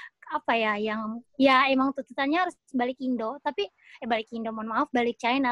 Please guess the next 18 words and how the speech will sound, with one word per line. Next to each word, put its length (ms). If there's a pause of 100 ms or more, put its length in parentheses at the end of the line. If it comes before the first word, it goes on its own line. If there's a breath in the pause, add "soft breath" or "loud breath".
Tapi 160
kalau 160
saya 160
selesai 320
di 80
China 240
juga 160
mau 160
balik 320
Indo. 320 (480 soft breath)
Jadi 240
dari 240
tadi 320
saya 480
kayak, 320 (320)
gimana 240
ya, 80
kayak 220